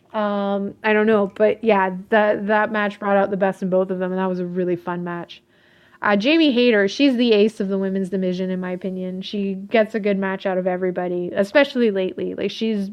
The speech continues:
really been a standout for the, I mean, just in general in the company, but especially for the women.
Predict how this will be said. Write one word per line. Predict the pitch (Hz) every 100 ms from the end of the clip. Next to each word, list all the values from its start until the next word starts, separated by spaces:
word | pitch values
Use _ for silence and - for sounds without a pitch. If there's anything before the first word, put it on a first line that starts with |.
| -
really | 220 202 202
been | 190 190 185 185 185 _ _ _ _ _ _ _ _ _ _ _ _ _ -
a |
standout | 208 - 202 196 190 - - -
for | 214
the, | 202 190 185 - -
I | 240
mean, | 269 277
just | 262 269
in | 226 254
general | 208 226 269 233 202 202
in | 208 226
the | 208
company, | 233 233 208 180
but | 180 190
especially | 185 214 214 196
for | 185 185
the | 180
women. | 185 175 180